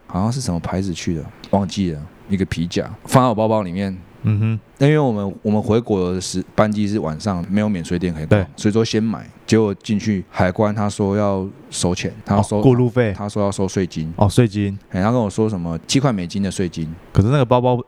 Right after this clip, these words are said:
Speaker 2: 那个塑胶袋不是没拆掉吗？
Speaker 1: 没拆啊。
Speaker 2: 一样要收。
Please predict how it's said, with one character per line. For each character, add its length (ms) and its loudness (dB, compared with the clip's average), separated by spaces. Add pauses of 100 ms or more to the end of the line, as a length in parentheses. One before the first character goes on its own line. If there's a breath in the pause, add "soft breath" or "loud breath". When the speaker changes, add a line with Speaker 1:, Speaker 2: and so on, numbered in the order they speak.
Speaker 2:
那 100 2
个 240 2
塑 240 4
胶 180 2
袋 160 2
不 80 -6
是 80 -4
没 160 -2
拆 220 -2
掉 180 0
吗？ 140 -8 (440)
Speaker 1:
没 140 4
拆 160 2
啊。 280 0
Speaker 2:
一 60 2
样 120 4
要 140 2
收。 200 0